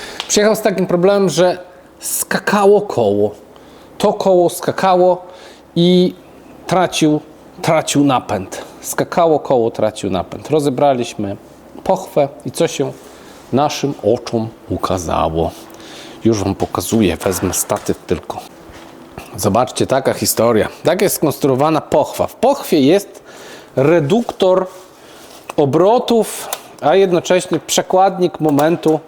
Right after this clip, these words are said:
obrotowego, czyli przekładnia, e, przekładnia, jakby to powiedzieć, jest przekładnia redukcyjna. W tej pochwie to jest wyjście,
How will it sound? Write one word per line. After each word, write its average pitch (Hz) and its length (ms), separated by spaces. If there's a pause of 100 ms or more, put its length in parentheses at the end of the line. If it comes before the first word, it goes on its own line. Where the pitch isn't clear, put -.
(380)
obrotowego, 160 800
czyli 185 240
przekładnia, 196 880 (1900)
e, 214 440 (400)
przekładnia, 170 580
jakby 226 360
to 202 140
powiedzieć, 190 460
jest 175 120
przekładnia 233 520
redukcyjna. 190 1120
W - 60
tej 233 160
pochwie 196 600 (1000)
to - 500
jest 165 380
wyjście, 156 760